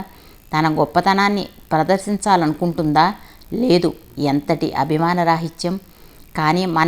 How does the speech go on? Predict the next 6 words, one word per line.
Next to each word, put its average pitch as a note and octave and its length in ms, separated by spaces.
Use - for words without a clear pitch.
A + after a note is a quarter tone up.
వ్యవహారం G3+ 380
ఎలా G3 120
ఉంటుందంటే, F#3+ 600
ఎదుటి F3+ 320
వాళ్లకు B3+ 400
అనుకూలంగా G#3+ 640